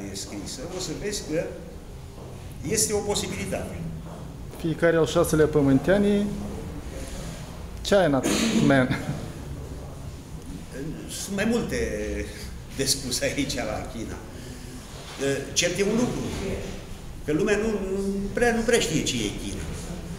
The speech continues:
Speaker 1: Mulți zic că sunt capitaliști, alții zic că sunt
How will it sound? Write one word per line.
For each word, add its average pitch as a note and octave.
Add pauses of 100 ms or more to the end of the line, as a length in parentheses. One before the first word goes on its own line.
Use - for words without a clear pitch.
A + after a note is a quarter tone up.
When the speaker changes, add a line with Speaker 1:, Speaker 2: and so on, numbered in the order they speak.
(960)
Speaker 1:
Mulți F#3+
zic G3+
că E3
sunt -
capitaliști, B2+
alții C#3+
zic -
că A#2+
sunt -